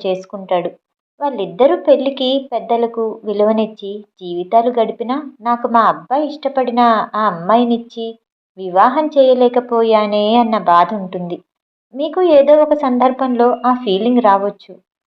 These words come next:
అదేదో ఇప్పుడే మనం సందేహాలను, పరుగులను పక్కన పెట్టి ఆ అబ్బాయి వాళ్ళతో మాట్లాడదాం. వాళ్ళు అర్థం చేసుకోవచ్చు. ఎక్కువ ఆలోచించకండి.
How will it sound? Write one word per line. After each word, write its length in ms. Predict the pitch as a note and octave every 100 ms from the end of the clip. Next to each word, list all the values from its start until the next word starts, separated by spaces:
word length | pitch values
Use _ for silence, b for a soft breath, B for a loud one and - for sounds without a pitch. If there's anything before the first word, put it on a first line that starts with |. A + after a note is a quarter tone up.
| _ G#3
అదేదో 840 | G3+ F3 E3 E3 C4+ C#4 B3+ - G3+
ఇప్పుడే 340 | - B3+ D#4+
మనం 260 | E4 D4+ D4
సందేహాలను, 840 | C4 A#3 C4 B3+ C#4 C4 B3+ C4
పరుగులను 480 | B3+ B3 A#3 A#3+ A#3
పక్కన 380 | A#3+ G#3+ A3 G#3+
పెట్టి 500 | G#3+ G#3 G#3 G3+ - _ _ -
ఆ 120 | G#3
అబ్బాయి 340 | F3 E3 F#3+ C4
వాళ్ళతో 380 | C4+ B3 B3 B3
మాట్లాడదాం. 720 | A3 F#3 G3 G3 F#3+ F#3 - _ _ _ _ _ A3+
వాళ్ళు 340 | E3+ D#3+ G#3
అర్థం 380 | C#4 C4+ B3+ B3+
చేసుకోవచ్చు. 800 | B3 B3 B3 A3+ A3 - A3+ - _ _ _ _ F#3
ఎక్కువ 340 | F3+ - D4
ఆలోచించకండి. 880 | C4 A#3+ A#3 A3 G3+ G#3+ G3 F#3+